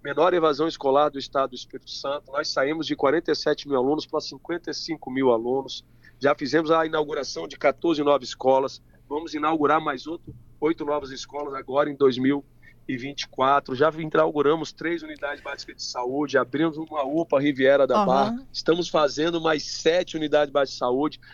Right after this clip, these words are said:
Speaker 1: Nós estamos fazendo o dever de casa,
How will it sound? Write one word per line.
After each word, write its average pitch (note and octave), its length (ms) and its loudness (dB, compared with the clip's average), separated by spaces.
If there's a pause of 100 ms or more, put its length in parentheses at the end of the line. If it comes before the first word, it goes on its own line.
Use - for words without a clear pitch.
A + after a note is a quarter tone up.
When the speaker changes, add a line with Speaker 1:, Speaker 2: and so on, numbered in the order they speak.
(160)
Speaker 1:
Nós E3+ 360 4
estamos E3 680 0 (320)
fazendo D#3 340 2
o - 20 -6
dever D3+ 240 -2
de - 120 -10
casa, D3+ 460 0